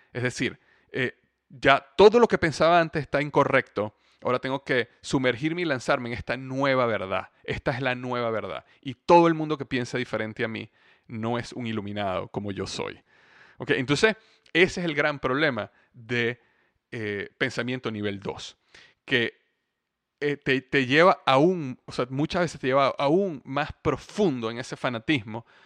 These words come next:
porque ahora est-, estás siguiendo este nuevo, esta nueva creencia que se te presentó como una iluminación. Y ahora tienes aún más creencia en ella, pero sigues ciego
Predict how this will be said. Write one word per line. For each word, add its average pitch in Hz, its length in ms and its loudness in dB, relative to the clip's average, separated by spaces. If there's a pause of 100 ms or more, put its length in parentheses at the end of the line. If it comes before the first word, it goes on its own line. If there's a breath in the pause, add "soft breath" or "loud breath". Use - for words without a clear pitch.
(300 soft breath)
porque 123 500 -2
ahora 127 520 4 (340 soft breath)
est-, - 320 -10
estás - 560 -2
siguiendo 139 600 0
este 120 260 -8
nuevo, 156 540 0
esta - 260 -6
nueva 175 400 0
creencia 120 580 -6 (220 soft breath)
que 131 100 -8
se 135 140 -6
te - 100 -4
presentó 120 440 -6
como 139 180 -6
una 143 140 0
iluminación. 123 1080 -2 (480 soft breath)
Y 127 140 -4
ahora 120 220 0
tienes 135 220 -8
aún 170 320 2
más 123 200 -4
creencia 110 440 -6
en 110 100 -8
ella, 107 220 -2
pero 113 160 -2
sigues 131 320 -4
ciego 135 560 0